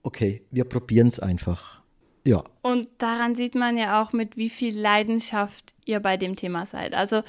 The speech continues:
Speaker 2: auch was du vorhin kurz angesprochen hast, dass Patricia zu Beginn ja auch gar nicht so begeistert war, weil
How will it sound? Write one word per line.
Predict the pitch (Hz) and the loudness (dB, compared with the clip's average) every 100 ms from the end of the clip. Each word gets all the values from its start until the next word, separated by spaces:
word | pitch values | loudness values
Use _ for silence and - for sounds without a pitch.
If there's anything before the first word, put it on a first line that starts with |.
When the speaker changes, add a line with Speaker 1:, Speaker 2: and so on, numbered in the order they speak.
| - - | -10 -2
Speaker 2:
auch | - 220 | 0 4
was | 226 233 | 4 2
du | 247 254 240 | 0 2 2
vorhin | - 240 240 240 | 0 -2 0 0
kurz | 240 226 | -2 -4
angesprochen | - 226 247 - 226 247 240 | -2 -2 -4 -8 -8 -4 -2
hast, | 240 240 | -4 -4
dass | 226 226 | -6 -4
Patricia | 233 226 247 247 233 220 | -6 -4 -4 0 -2 0
zu | 247 | -4
Beginn | 220 220 226 226 | -4 -2 0 0
ja | 220 220 | 2 2
auch | 220 | 2
gar | 226 | 2
nicht | 233 240 | 2 0
so | 240 | -4
begeistert | 214 220 214 247 269 254 | -4 2 4 4 2 2
war, | 262 254 | 4 4
weil | 233 214 | 6 4